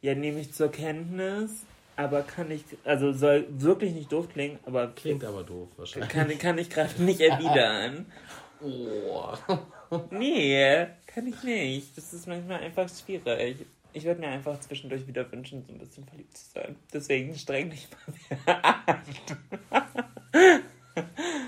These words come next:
Speaker 2: Ich fahr gleich morgen einkaufen, mach den ganzen Froster voll mit Eis. Ich bring dir dann immer ein Eis.
Speaker 1: Nee, das möchte ich ja gar nicht.
Speaker 2: Ja, ich weiß, ich muss noch was finden, was du, du,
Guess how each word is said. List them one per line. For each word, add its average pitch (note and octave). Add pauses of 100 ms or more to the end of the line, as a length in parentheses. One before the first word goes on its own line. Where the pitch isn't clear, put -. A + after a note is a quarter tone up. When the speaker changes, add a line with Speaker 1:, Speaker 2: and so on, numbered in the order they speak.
(420)
Speaker 2:
Ich C3+
fahr B2
gleich G#2
morgen G#2+
einkaufen, G2+
mach G2
den G#2
ganzen G#2
Froster G#2+
voll G2+
mit G2
Eis. F#2
Ich -
bring G#2+
dir G2+
dann F#2
immer G2+
ein F2+
Eis. F#2
Speaker 1:
Nee, D3
das C#3
möchte D3+
ich C3+
ja A#2+
gar A#2+
nicht. B2+
Speaker 2:
Ja, G#2+
ich G#2+
weiß, A#2+
ich A2+
muss B2
noch G#2+
was A2+
finden, A2
was G#2+
du, A2+
du, -